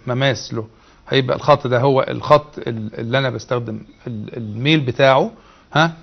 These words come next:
في العلاقه بين الاستريس والسترين، و، آه، نقطه الكسر او ما، ما بين الالاستيك رينج او الاستاتيك point والرابتشر او الفيلير، دي جزء تاني تحكمها علاقات تانية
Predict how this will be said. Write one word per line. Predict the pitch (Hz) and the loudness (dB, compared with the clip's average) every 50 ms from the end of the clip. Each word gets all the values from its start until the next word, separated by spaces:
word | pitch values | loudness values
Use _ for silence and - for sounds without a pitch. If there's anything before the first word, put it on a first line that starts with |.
| - _ _ | -20 _ _
في | - - 156 156 156 - - | -2 0 2 2 2 0 -2
العلاقه | - 113 110 131 143 139 - 135 | -4 0 2 4 4 4 4 2
بين | 127 117 127 127 127 120 - | 0 0 0 0 -2 -4 -8
الاستريس | 120 113 107 - - - 123 123 117 - - | -10 -12 -12 -10 -6 -4 -2 -2 -4 -6 -10
والسترين، | 117 104 - - 123 131 139 143 143 139 - - - - - - _ _ | -12 -10 -6 -2 2 2 4 2 2 -2 -6 -12 -20 -20 -20 -20 _ _
و، | - 127 135 139 135 - - - - - | -2 0 2 2 2 0 -2 -8 -8 -4
آه، | 135 120 117 117 117 113 117 117 113 - - - | -2 -2 -2 -2 -2 -4 -4 -6 -8 -8 -4 0
نقطه | 139 165 170 - - 117 - 123 | 2 2 2 0 -2 -6 -8 -8
الكسر | 117 - - 147 131 - - 135 127 123 | -4 0 2 2 2 2 -2 -6 -4 -2
او | 135 123 120 120 - - - | 0 0 -2 -4 -6 -8 -8
ما، | 127 123 120 120 123 - - | -6 -4 -2 -2 -2 -4 -6
ما | 135 127 127 135 147 151 | -6 -4 0 2 2 2
بين | 139 151 156 147 127 113 - - | 4 4 4 4 2 0 -6 -8
الالاستيك | - 117 120 - - 123 120 123 127 - - - 101 - _ - | -8 -8 -8 -8 -8 -4 -2 -2 -2 -4 -6 -14 -14 -14 _ -10
رينج | 127 127 127 135 135 123 110 117 - - - _ _ _ _ _ _ _ - | -6 -2 -2 0 -2 -2 -4 -8 -10 -12 -14 _ _ _ _ _ _ _ -6
او | 123 | -6
الاستاتيك | 120 120 113 - 143 127 135 - - 131 135 127 - 135 113 - | -6 -4 -2 -2 -2 -2 -2 -4 -8 -6 -8 -6 -6 -8 -6 -2
point | 143 135 131 120 113 110 - - _ _ _ _ _ _ _ _ _ - - - | -2 -2 -2 -2 -6 -10 -14 -20 _ _ _ _ _ _ _ _ _ -20 -14 -8
والرابتشر | 135 131 135 139 135 - - 120 110 110 113 - - - - - - - - 117 110 107 104 110 127 143 139 139 - - 151 147 147 - | -4 -2 -2 -2 -2 -4 -6 -8 -10 -10 -10 -10 -8 -8 -8 -8 -8 -8 -8 -8 -8 -8 -4 0 2 2 2 0 -2 -4 -4 -4 -4 -6
او | 135 117 | -8 -8
الفيلير، | 107 - - 147 147 151 156 165 160 165 - - _ _ _ _ _ _ - | -8 -6 -4 -2 0 0 0 0 -2 -4 -8 -20 _ _ _ _ _ _ -8
دي | 123 131 147 143 - - - - _ - 151 | -4 0 0 0 0 -2 -8 -18 _ -6 -4
جزء | 135 135 123 131 | -2 -2 -2 -4
تاني | - - 135 131 131 123 | -4 -2 -2 -2 -2 -6
تحكمها | - - - 113 - - 139 131 | -8 -10 -12 -10 -6 -4 -2 0
علاقات | 120 113 120 - - 131 127 - | 0 -2 0 0 0 0 0 0
تانية | 127 123 123 120 117 120 | -4 -2 -2 -4 -6 -6